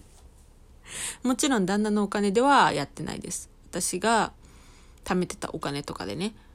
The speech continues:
そういうのを使って何回か頼んだことあります。でね、これやばいなと思ったのが、一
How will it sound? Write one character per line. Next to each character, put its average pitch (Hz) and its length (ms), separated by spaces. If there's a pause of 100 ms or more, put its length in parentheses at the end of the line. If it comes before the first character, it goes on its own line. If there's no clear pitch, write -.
(280)
そ - 160
う 202 40
い - 20
う 185 40
の 165 80
を 156 40
使 - 220
っ 190 60
て - 540
何 175 220
回 180 240
か - 160
頼 175 240
ん 180 80
だ 151 100
こ - 120
と - 100
あ 156 60
り - 120
ま 147 160
す。 - 220 (640)
で 180 100
ね、 160 380 (220)
こ - 100
れ 156 100
や 160 140
ば 214 100
い 220 60
な 170 100
と - 80
思 147 80
っ - 40
た - 100
の - 120
が、 - 180 (120)
一 208 120